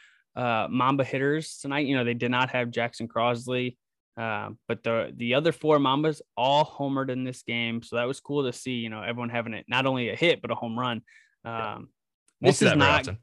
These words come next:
Speaker 1: this is not gonna be normal for Andrew.
Speaker 2: No.
Speaker 1: Um, I'll tell you firsthand, he's,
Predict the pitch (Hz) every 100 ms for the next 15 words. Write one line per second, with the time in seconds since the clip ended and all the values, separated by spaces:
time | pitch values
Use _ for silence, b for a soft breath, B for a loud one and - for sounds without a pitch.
0 | _ _ _ 143 - 175 131 117 120 120
1 | - 143 127 123 110 107 113 123 - 123
2 | 135 139 143 143 139 _ _ _ - 107
3 | 98 90 - 120 117 - 123 117 120 -
4 | 123 117 117